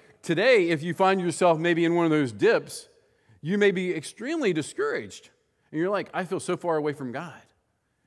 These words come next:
And we're gonna talk about what that means and why you feel that way in a few minutes. But some of you are in, on a,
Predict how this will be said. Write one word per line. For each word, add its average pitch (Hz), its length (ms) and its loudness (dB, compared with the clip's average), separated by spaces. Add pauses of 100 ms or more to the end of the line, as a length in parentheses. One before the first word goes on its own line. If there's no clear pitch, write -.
(200)
And 151 80 -4
we're 196 60 4
gonna 196 100 2
talk 208 260 4
about 135 420 2 (340)
what 147 140 0
that 143 120 -4
means 156 320 0
and 117 220 -6
why 139 180 2
you 143 140 0
feel 156 180 -2
that 117 160 -4
way 123 160 -2
in 117 80 -6
a 110 40 -8
few 127 180 -14
minutes. 127 520 -14 (1500)
But 139 140 -4
some 220 160 -4
of 196 140 -2
you 151 240 0
are 135 160 2
in, 131 240 -4
on 139 200 -2
a, 123 140 -2